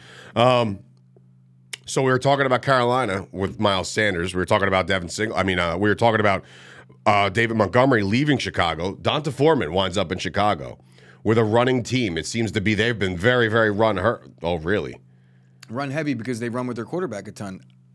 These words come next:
Speaker 2: It takes away. You saw what happened with Miles Sanders. Look at the season he had last year. But for whatever reason,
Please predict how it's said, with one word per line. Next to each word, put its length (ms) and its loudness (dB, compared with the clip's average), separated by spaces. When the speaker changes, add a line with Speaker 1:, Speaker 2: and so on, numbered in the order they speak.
Speaker 2:
It 160 -10
takes 240 -8
away. 400 -4
You 120 -6
saw 280 -2
what 180 -2
happened 240 -6
with 100 -6
Miles 220 -4
Sanders. 420 -6
Look 140 -8
at 60 -10
the 60 -8
season 340 -10
he 60 -8
had 180 -8
last 280 -10
year. 120 -6
But 120 -8
for 120 -10
whatever 320 -2
reason, 400 -4